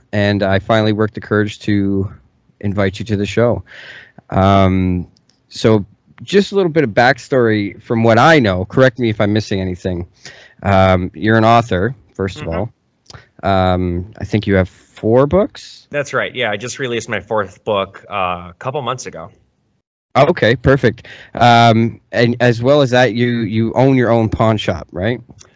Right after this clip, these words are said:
Speaker 2: Well, it's a gold and silver business. Uh, I go by Pawn Man because when I started making videos and they started taking off, uh, people just started calling me that, and I was like, "Oh, that's catchy. I'm gonna run with that." But no, in truth, I don't have a pawn license, and I never will. I have no interest in having one. It's a totally different animal.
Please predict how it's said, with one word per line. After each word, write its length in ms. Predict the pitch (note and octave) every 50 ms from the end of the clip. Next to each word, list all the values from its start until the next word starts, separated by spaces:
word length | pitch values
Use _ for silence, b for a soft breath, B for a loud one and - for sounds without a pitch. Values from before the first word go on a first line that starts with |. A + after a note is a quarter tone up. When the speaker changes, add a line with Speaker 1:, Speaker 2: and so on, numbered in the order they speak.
| b -
Speaker 2:
Well, 160 | D#3 E3+ E3+
it's 100 | D#3+ -
a 60 | E3 C#3+
gold 320 | A#2+ F3 F#3 G3+ G3 D#3
and 120 | E3 C#3
silver 320 | - - E3+ D#3+ D3+ D3+ B2
business. 560 | F#2+ A#2 A2 G2 G2 G#2 F#2+ F2 E2+ - -
Uh, 320 | F#2+ A#2 B2+ A#2 A2+ A2 -
I 80 | B2 A#2+
go 160 | C#3 E3 E3+
by 140 | E3+ D#3 C#3
Pawn 320 | - C3+ D#3+ D#3+ E3 E3
Man 260 | D3 C#3 C3 B2+ B2
because 340 | A2 A2+ - - A#2+ A#2 G#2+
when 100 | A#2 A#2
I 40 | A2+
started 260 | G#2 - D3 C3+ B2+
making 320 | A#2+ A#2+ A2+ A#2 A2+ G#2+ F#2+
videos 460 | G#2+ A#2 A#2+ A#2 G#2+ G2+ F#2+ F#2 G2+
and 100 | G#2 G2+
they 60 | G2
started 340 | F#2 - A2+ G#2 G2+ F#2+ F2+
taking 320 | A2 G#2+ G2 - F#2 F#2
off, 480 | F#2+ F#2+ G2 F#2+ F2 - _ _ _ _ -
uh, 300 | G#2+ G2+ F#2 F#2 F#2 F2+
people 260 | - - G2+ - A2+ G2
just 100 | - -
started 200 | C3 C3 B2 -
calling 260 | - G#2+ G#2 A2 A#2
me 120 | B2 A#2+
that, 160 | G#2+ G2 F2+ E2
and 80 | F#2
I 60 | F#2+ G2
was 100 | F#2 F2
like, 120 | F2 -
"Oh, 140 | F#2 G2+ F2+
that's 240 | F2+ F#2 A2+ - -
catchy. 420 | - - G#2 G#2 - - G2 E2+
I'm 120 | D#2 F#2
gonna 160 | G#2+ G#2 F#2 F2
run 160 | F2 F#2 G2+
with 160 | G2+ F2+ -
that." 320 | F#2+ F2 E2 E2+ - _ B B C#2+ B B B B B
But 120 | - C#3 B2+
no, 200 | C#3+ E3 E3 D3+
in 200 | C3+ B2+ C#3 C3
truth, 300 | - - D#3 E3+ F3 F3 D3
I 80 | C#3 C3
don't 220 | B2 C3 D3+ C3+
have 120 | D3 D3
a 80 | C3+ B2+
pawn 300 | G2 - C3+ C3+ C#3+ D#3+
license, 560 | F3 G3 G3+ F#3+ - A3+ A3+ A3+ A3+ F#3+ C3+
and 200 | - C#3+ D#3 D3+
I 120 | C#3+ D3 D3
never 260 | C3+ C3+ C3 C3 B2
will. 300 | G#2+ A2 G#2+ G2+ F#2+ F#2+
I 100 | G2+ G2
have 160 | A2 A#2 G#2+
no 320 | G#2+ A2+ B2 A#2+ B2 B2
interest 400 | F#2+ A2+ A2+ - - A2 G2+ -
in 80 | - F#2
having 280 | F#2 G2 F#2+ F2+ F2+ E2+
one. 120 | F2 F2+
It's 140 | E2+ - G#2
a 40 | G2
totally 420 | - - C3 C3 C3 B2+ C3 B2+
different 280 | A2+ A#2 G#2+ A#2 G#2 G#2+
animal. 580 | G#2+ G#2+ A2 A#2 A#2 A#2+ A#2+ A#2 A2+ G#2+ b